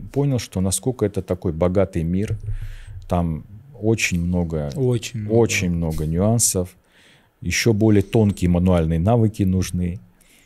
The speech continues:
Speaker 1: А, и я так стал осваивать, осваивать, осваивать, и дальше понял, что то, что я делаю, я делаю не совсем хорошо.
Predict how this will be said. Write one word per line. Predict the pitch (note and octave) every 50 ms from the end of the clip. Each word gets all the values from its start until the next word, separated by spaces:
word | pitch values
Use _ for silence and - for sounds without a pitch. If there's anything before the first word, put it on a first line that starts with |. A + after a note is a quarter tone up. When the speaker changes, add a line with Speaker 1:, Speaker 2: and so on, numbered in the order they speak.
| - - - - _ _ _
Speaker 1:
А, | - F2+ F2 F2 F2 F2 F2 E2+ E2+ F2 F2 F#2 - _ _ _ _ _ _ _ _ _ _ _ _ _ _ _ _ _ _ _ _ _ _ - - -
и | - G2
я | G#2+ C#3+ D#3
так | - B2+ A2+ -
стал | - - - G#2+ G2 F2+
осваивать, | F2 E2+ - - F#2+ F#2+ F#2+ F#2 E2+ D#2+ - -
осваивать, | E2+ E2 - - F#2 F2 E2 D#2+ D2+ D#2 - -
осваивать, | C#2+ - - - - F2 F#2+ A#2 C3 C#3+ D3 D3 D3 D3 - - - _ _ _ _ _ _ _ _ _ _ _ _ _ _ _
и | - F#2+
дальше | E2 D#2 G#2+ C#3+ C#3+ - - C3
понял, | - - F#2+ E2+ D#2+ D2+ D#2+ G2+ B2+ - - _ _ _ _ _ _ _ _ _ _ _ _ _ _ _ _ _ _ _ _
что | - - - - - - F#2 F2+ F2+ F2+ F2 E2 - A2 -
то, | - A#2 A2+
что | - - - F2+
я | F2 D#2+ D2+
делаю, | D2+ D2 E2 F2+ G#2+ B2+ D3 C#3 G2 D2+ C2 C2+ - - - _ _ _ _ _ _ _ _ _ _ _ _ _ _ _ _ _ _ _ _ _ _ _ _ _ _ _ _ - - _ _ _ -
я | F2 F#2 G#2
делаю | A2 G2+ F#2+ F2+ F#2 F#2+ G2 G2 G2 F#2
не | F2 E2
совсем | - - - D2 - - - E2+ F#2
хорошо. | - - - - C#2 - - - E2+ E2+